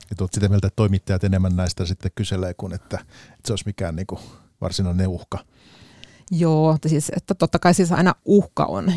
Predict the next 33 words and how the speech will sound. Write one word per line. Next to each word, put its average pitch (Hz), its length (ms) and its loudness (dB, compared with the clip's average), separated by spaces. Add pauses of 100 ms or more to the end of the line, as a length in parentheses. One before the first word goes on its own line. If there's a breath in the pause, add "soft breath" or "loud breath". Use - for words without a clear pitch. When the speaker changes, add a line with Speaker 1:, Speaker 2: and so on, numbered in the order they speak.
Speaker 2:
joo, - 320 -2
mutta - 240 -2
mikä 151 220 0
sen 156 140 2
uhkan 147 420 0
toteutumisen 156 640 0
todennäköisyys 165 840 0
on, 131 160 -4
niin 175 120 0
se 156 120 -2
on 143 140 0
kuitenkin - 400 -4
mun - 180 -12
mielestä - 360 -6
nyt - 180 -8
ainakin - 260 -8
tällä - 220 -4
hetkellä - 400 -6
kuitenkin - 380 -10 (220)
pienehkö. - 400 -8 (720 loud breath)
Speaker 1:
Mut 127 100 2
että 123 300 0
jos 127 160 -2
inflaatio, 113 540 2
niin 107 440 4
hetkinen, 107 480 2 (200)
Eurostatin 113 540 -2
mukaan 104 440 2 (560 soft breath)
helmikuussa 101 720 -2 (240)
viisi 107 200 0
pilkku 113 240 -2
kahdeksan, - 580 -4 (580)
Suomessa 98 580 0